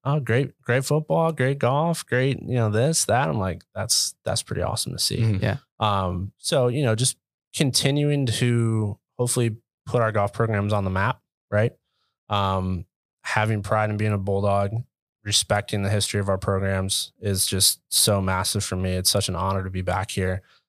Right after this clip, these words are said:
Speaker 1: um, in a place I love, and just being back in Big Rapids is cool after experiencing some, some other walks of life, right? Um, this was kind of always the job I wanted, and, um, hopefully live up to that every day.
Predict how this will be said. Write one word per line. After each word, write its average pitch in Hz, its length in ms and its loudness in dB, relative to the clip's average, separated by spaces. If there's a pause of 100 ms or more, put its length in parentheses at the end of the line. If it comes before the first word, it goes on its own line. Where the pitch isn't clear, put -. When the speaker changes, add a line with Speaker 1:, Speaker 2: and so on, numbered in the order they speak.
(140)
Speaker 1:
um, 95 240 0
in 98 80 0
a 95 60 -2
place 98 300 2
I 101 100 4
love, 95 420 0
and 92 240 -2 (360)
just 127 120 -2
being 117 160 0
back 101 240 0
in 107 80 0
Big 101 160 0
Rapids 101 340 0
is 104 140 0
cool 110 260 0
after 101 380 0
experiencing 107 600 0
some, 95 400 0 (240)
some 107 240 0
other 101 320 0
walks 104 360 0
of 98 120 -2
life, 101 380 0 (140)
right? 104 260 0 (420)
Um, 95 680 0 (440)
this 113 240 2
was 101 240 2
kind 101 200 0
of 98 60 0
always 95 300 0
the 98 100 -4
job 98 260 0
I 98 120 2
wanted, 98 400 0
and, 95 360 -4 (120)
um, 95 600 -4 (180)
hopefully 95 280 -2
live 92 180 0
up 92 160 -2
to - 120 -4
that 87 280 -4 (140)
every 92 200 -2
day. 92 340 0